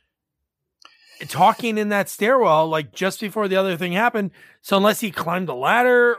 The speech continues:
or got in a different way. But anyway, she is standing there, like, just looking at him, like, "Oh my God." And then the, here's the correlation I was mentioning before. Like, Jason Takes Manhattan is the, like, not,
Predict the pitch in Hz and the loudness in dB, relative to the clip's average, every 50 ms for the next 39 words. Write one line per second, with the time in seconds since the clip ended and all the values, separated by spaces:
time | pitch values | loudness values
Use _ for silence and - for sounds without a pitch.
0 | - - 160 160 151 139 135 135 131 127 123 113 - _ _ _ _ _ _ - | -4 -6 -4 -2 0 0 0 0 0 -2 -4 -8 -10 _ _ _ _ _ _ -4
1 | - 160 175 175 185 180 170 151 123 - 175 - 180 165 151 151 156 175 214 220 | 0 2 2 2 2 0 -2 -2 -4 -4 -4 -2 -2 -2 0 0 2 2 2 2
2 | 208 277 294 269 220 175 143 123 113 104 - _ _ _ _ _ _ _ - - | 2 4 4 4 4 4 0 -2 -4 -6 -10 _ _ _ _ _ _ _ -14 -10
3 | - - 233 247 262 277 294 285 254 - _ _ _ - 202 - - - 240 247 | -6 -2 0 0 0 0 -4 -6 -10 -14 _ _ _ -10 -8 -6 -4 0 2 2
4 | 269 262 240 214 185 175 147 131 123 117 117 113 120 - _ _ _ _ _ _ | 2 2 2 0 0 0 0 0 0 0 -2 -4 -6 -10 _ _ _ _ _ _
5 | - 175 170 170 165 151 - _ _ - - _ _ _ _ _ _ _ _ _ | 0 2 2 2 2 0 -4 _ _ -20 -20 _ _ _ _ _ _ _ _ _
6 | _ _ - 151 185 220 - - 302 339 - 320 247 180 151 131 117 123 135 127 | _ _ -12 -8 -6 -4 -2 0 -2 -2 -2 -4 -2 -2 -2 -2 -4 -4 -8 -8
7 | 123 127 131 131 139 175 240 247 247 247 240 277 294 285 254 208 196 160 _ _ | -8 -8 -8 -8 -6 -4 -4 -2 -2 -2 -2 0 2 2 4 2 2 0 _ _
8 | _ _ _ - 202 208 220 214 196 185 202 185 156 160 262 294 302 262 196 220 | _ _ _ -2 0 0 0 0 0 0 -2 -2 0 0 -2 0 0 0 -2 -2
9 | - - 208 208 202 190 190 190 175 - 185 175 147 139 165 165 160 - 165 156 | -2 2 2 2 4 4 4 2 2 2 0 -2 0 0 0 -2 -2 -2 -4 -6
10 | 147 135 117 - - 190 180 143 123 110 - _ - - _ _ - - 175 156 | -6 -6 -8 -4 0 2 4 4 2 0 -4 _ -20 -20 _ _ -8 -6 -4 0
11 | - 294 277 - 262 196 196 196 - - 185 165 143 151 175 160 147 139 131 127 | 2 2 2 2 0 0 0 0 0 0 -2 -2 0 0 0 0 -2 -2 -4 -8
12 | 117 107 110 110 110 127 127 127 120 110 _ _ _ _ _ 160 170 165 147 147 | -10 -10 -16 -14 -8 -8 -8 -8 -8 -12 _ _ _ _ _ -4 -2 -2 -2 -2
13 | 160 180 190 196 190 175 - | 0 2 4 4 4 2 0